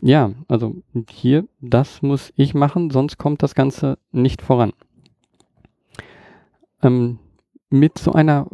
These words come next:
Verantwortung kommt eben auch eine Identifikation. Ähm, und so eine Rolle, ja, die, die kann halt, ähm,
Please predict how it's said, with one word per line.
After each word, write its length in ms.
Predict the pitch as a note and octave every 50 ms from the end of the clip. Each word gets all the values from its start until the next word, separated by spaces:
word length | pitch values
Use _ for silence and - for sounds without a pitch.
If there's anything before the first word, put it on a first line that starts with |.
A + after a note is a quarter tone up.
| -
Verantwortung 840 | - - - - - F#3 A#3 - C4+ G3+ - - C3 B2+ D#3+ G3 - - _ _ _ _ _ A#3 F#3+ - _ -
kommt 400 | - C3+ D3 E3+ - - - -
eben 160 | C#3+ D#3+ E3 - -
auch 200 | D3+ D#3 D#3+ -
eine 340 | - D#3+ D#3+ D#3+ E3 - - _ _ -
Identifikation. 1120 | D#3+ D#3 E3 E3 E3 - F#3 - - F3+ - E3 D#3+ - - - G#3+ G3 D3 B2+ B2 A2 _ _ _ _ _ _ _ _ _ _ _ _ _ _ _ -
Ähm, 420 | C3 B2+ B2+ B2 B2 B2+ C3 -
und 380 | - C3+ C3 C3+ - - - - _ _ _ _ - - _ -
so 280 | G#3 B2+ C3 C#3+ D3+ -
eine 500 | D3+ C#3+ C#3+ C#3+ C3+ C3+ C3+ C3 - - _ _ _ _ _ _ _ _ _ -
Rolle, 320 | - C3+ D#3+ A#3 B3 A3 F#3+ _ _
ja, 200 | E3+ D3+ C#3 A#2+ A2+ - _ _
die, 280 | - C3+ C3+ C#3 C#3+ C#3 - _ _ _ _ _ _ _ _
die 100 | - C#3
kann 500 | - - A2 C#3 D#3+ G3 G3+ G3 - -
halt, 400 | - D3+ D#3 D#3+ D3+ D3+ - - G3+
ähm, 400 | E3+ C#3+ C#3+ C#3+ C#3+ C#3+ C#3+